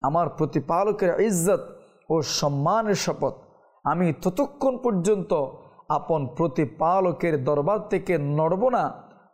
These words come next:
যতক্ষণ না এক একজন মুরিদকে জান্নাতে প্রবেশ না করাবো।" সুবহানাল্লাহ। মাদানী চ্যানেলের দর্শক শ্রোতা,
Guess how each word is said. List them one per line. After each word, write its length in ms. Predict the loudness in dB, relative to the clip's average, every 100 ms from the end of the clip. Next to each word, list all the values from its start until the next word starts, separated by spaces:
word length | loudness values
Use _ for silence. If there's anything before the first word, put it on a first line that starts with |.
| -4
যতক্ষণ 540 | -2 0 -4 -2 -2 0
না 360 | 0 0 -2 -8 -20 -20 _ 0
এক 460 | 0 0 -6 -6
একজন 560 | -2 -2 0 2 2 2
মুরিদকে 880 | 0 2 0 0 -4 0 0 -2 -10 -20 _ -4
জান্নাতে 880 | -2 0 0 0 0 0 0 -2 -6
প্রবেশ 460 | -2 0 0 -2 -12 -4
না 280 | 0 0
করাবো।" 460 | -2 -6 -6 -8 -10 -20 _
সুবহানাল্লাহ। 1000 | -12 -8 -8 -4 -2 0 0 2 0 0 -8 -20 _ _ -6
মাদানী 280 | -2 0 0
চ্যানেলের 520 | 0 2 2 0 -4
দর্শক 400 | -4 -4 -2 -6
শ্রোতা, 460 | -4 -4 -2 -4